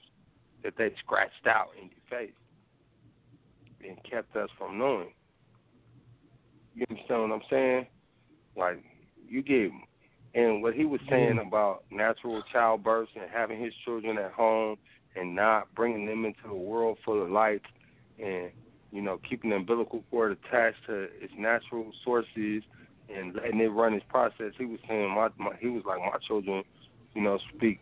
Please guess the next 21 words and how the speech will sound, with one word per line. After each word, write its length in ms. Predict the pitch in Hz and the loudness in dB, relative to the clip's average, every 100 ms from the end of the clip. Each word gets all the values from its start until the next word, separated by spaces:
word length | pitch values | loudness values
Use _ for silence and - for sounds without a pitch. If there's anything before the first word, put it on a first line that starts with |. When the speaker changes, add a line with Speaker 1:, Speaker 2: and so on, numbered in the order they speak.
| - | -6
Speaker 1:
four 180 | - 110 | 0 0
and 80 | 104 | 2
five 260 | 110 104 98 | 2 2 0
different 320 | 101 95 92 | -6 -6 0
languages 560 | 117 120 95 95 87 | 0 0 -4 -10 -8
at, 160 | 92 90 - - - | -4 -6 -8 -16 -6
at, 200 | 98 95 - | -6 -6 -6
at 160 | 101 - - | -6 -8 -6
two 200 | 123 101 | -2 -2
and 80 | 82 | -4
three 200 | 104 98 | -2 0
years 240 | 92 90 101 | 0 0 2
old." 320 | 117 92 - _ - - - - - - - - - - - - | 0 0 -8 _ -20 -20 -20 -20 -20 -20 -20 -20 -20 -10 -4 0
Shit 140 | 196 135 | 0 0
like 240 | 120 110 | -4 -4
that. 280 | 151 123 90 - _ _ - - - - - | -6 -6 -8 -18 _ _ -20 -20 -20 -16 -14
It's 120 | - | -10
like 200 | 127 - - - - | -8 -8 -10 -20 -10
shit 180 | 208 - | -8 -6
that 160 | 127 - | -8 -6
common 320 | 190 196 151 | -6 -4 -6